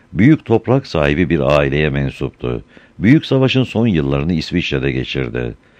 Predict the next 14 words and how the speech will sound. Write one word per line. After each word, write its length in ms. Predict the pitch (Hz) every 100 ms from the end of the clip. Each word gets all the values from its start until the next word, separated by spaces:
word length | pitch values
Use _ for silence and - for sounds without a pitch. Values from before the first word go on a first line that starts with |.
| - _ -
Dönüşünde 460 | 117 131 131 131
milliyetçi 600 | 101 98 95 98 92 120
görüşleri 440 | 85 73 - 71 71
savundu 480 | 73 69 73 87
ve 80 | 69
Yunan 360 | 69 101 107 82
mezalimi 600 | 73 78 71 76 73 78
hakkında 440 | 76 71 78 76
yayın 300 | 73 80 117
yapması 420 | 104 90 87 92 101
için 200 | - 78
Ankara'ya 540 | 107 127 95 95 87
davet 360 | 73 71 78 69
edildi. 540 | 60 65 60 62